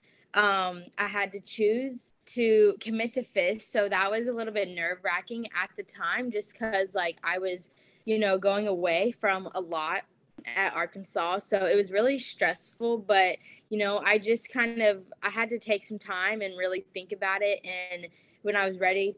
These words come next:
to make the decision to move to Fisk, that's when it really began to be really exciting, because I was super excited to be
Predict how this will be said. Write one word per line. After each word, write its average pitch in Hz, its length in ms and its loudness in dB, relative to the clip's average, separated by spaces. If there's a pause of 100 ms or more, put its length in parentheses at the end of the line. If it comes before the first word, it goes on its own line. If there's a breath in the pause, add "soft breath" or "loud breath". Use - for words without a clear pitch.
to 196 200 2
make 185 200 -10
the 208 80 -2
decision 190 540 -8
to 208 160 -12
move 180 300 -6
to - 120 -10
Fisk, 190 560 2
that's 185 280 2
when 190 120 -6
it 170 140 -2
really 175 400 -2 (320)
began 196 340 4
to 190 100 -12
be 190 160 2
really 185 280 4
exciting, 170 680 0
because 185 640 0
I 170 120 0
was 170 240 -2
super 185 300 -6
excited 170 560 -2
to 156 420 -2 (180)
be 185 300 2